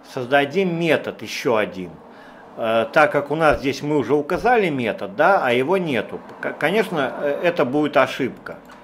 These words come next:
Потому что если мы попробуем сейчас вызвать, мы метод указали, но его не, не прописали.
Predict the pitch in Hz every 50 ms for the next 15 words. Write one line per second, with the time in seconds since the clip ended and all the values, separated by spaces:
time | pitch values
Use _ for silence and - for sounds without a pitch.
0 | - - - - 120 131 147 139 - - 143 147 151 139 - - 131 120 123 -
1 | 139 135 135 151 156 131 117 123 120 107 - - - 151 131 120 - - 147 190
2 | 226 214 160 135 107 98 - - - - - - - - - 120 135 143 143 143
3 | 147 - - - - - - - 143 113 165 202 208 196 151 117 120 127 127 123
4 | 120 147 165 156 151 139 127 127 135 143 139 - 127 127 - 147 139 - - 131
5 | 113 95 87 82 -